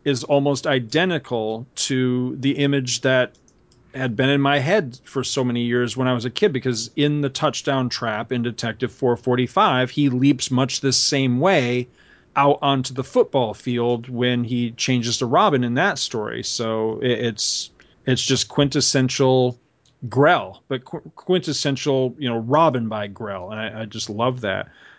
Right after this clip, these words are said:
Batgirl looks a little bit awkward in this. Um, and then <laughs> I, I really did think that that was George Washington. I didn't, I did not expect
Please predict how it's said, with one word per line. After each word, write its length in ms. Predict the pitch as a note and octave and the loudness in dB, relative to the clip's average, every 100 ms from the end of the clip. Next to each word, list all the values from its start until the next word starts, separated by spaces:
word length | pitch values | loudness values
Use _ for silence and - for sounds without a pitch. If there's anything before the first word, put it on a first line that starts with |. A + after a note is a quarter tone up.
| _ F3+ | _ 2
Batgirl 440 | G#3 F3+ G3 F3 | 2 4 4 4
looks 220 | D#3+ D#3+ | 2 0
a 80 | D3+ | 0
little 920 | C#3+ D3+ E3 F3 F#3 G3 G3+ G3+ F3+ | 0 0 0 0 4 6 8 8 6
bit 180 | C#3+ C#3 | 2 -2
awkward 500 | C3 A#2 - A#2+ A2+ | 0 -4 -4 -6 -4
in 160 | A2 G#2 | -6 -6
this. 480 | G2+ G#2 - - - | -8 -6 -6 -6 -8
Um, 400 | B2 A#2 A2 G#2 | -6 -4 -4 -6
and 180 | - B2 | -2 0
then 120 | B2+ | 2
<laughs> 20 | |
I, 160 | C3+ B2 - - | 2 0 -4 0
I 60 | |
really 400 | C#3+ C3 A3 F3+ | 2 4 4 4
did 340 | C3+ - E3 - | 0 0 0 -2
think 440 | - D#3 C3+ - - - - - | -2 -2 -2 -8 -18 -20 -20 0
that 200 | A3 F3+ | 2 4
that 200 | G#3 F3+ | 6 4
was 200 | F3 C#3 | 4 0
George 420 | B2 C3 D#3 D#3+ C3+ | -2 2 4 4 2
Washington. 680 | C#3 D3+ D#3 D#3 B2 C3+ | 4 4 2 -4 -8 -8
I 140 | A#2 B2 | -6 -6
didn't, 420 | B2+ E3 B2+ C3 | -4 -4 -6 -4
I 140 | C#3 | -2
did 260 | C3+ C3+ C3 | 0 -4 -2
not 200 | D3 E3+ | 0 2
expect 640 | D#3 - - D3+ B2+ - | 0 -6 -4 -4 -4 -10